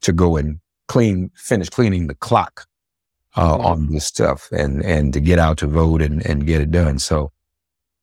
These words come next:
Speaker 1: folks, we will continue to look at how all of this develops. Obviously, Thursday Coast is every Thursday. We'll keep you informed. Marco's doing a great job. It means a lot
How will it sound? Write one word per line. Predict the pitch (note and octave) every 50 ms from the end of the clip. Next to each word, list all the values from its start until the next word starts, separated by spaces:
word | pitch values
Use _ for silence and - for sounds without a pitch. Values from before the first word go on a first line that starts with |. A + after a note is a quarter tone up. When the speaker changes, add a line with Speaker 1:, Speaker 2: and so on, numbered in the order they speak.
| _ _
Speaker 1:
folks, | _ _ - A2 G#2 F2 -
we | G2+ A#2+ B2+
will | A#2 A2 G2+
continue | F2 - F#2+ F2+ - - B2 A2+ G#2+ G2+ G2 F2+ E2+
to | - - A2 G2 F#2 F2 E2+ -
look | - G2 F2+ F#2 G2+ A2 A2+ - - _ -
at | G#2 F#2 F2
how | F2 F2+ F#2+ F#2 F2+ E2+
all | D#2+ E2+ F#2 G2 G#2 A2
of | A2 G#2
this | A#2 G#2+ -
develops. | - A#2+ G2+ G2 F2+ F2 - - - - - _ _ _ _ _ _ _ _ _ _ _ _
Obviously, | - E2+ F2+ F2 F2 - G2 F#2+ F#2+ G2 - _
Thursday | - G2 G2 F#2+ F#2 G2
Coast | - A2+ G#2 F#2+ -
is | F2+
every | G2 F#2+ F2+ F2
Thursday. | E2+ G#2 G#2 G#2 G2+ G2+
We'll | F2 E2+
keep | D#2 - A2+ F2+ E2
you | F#2+ F2+ F2
informed. | E2 D#2+ - - G2+ G2+ G2 F#2
Marco's | F2 F2+ F2+ F2+ - - F#2 E2+ E2
doing | F2 F#2+ F#2 F2+ F2+ F2+
a | E2+ E2+ E2 - _ _ _ _ _ _ _ -
great | G2 G2 F#2+ F2+
job. | E2 F#2 F#2+ F#2 F2+ F2+ E2+ - _ _ _ _ _
It | - G2
means | G#2 A2+ A#2+ B2 B2 A2+
a | G#2 A2
lot | A2 A2+ A2+ A2 G#2+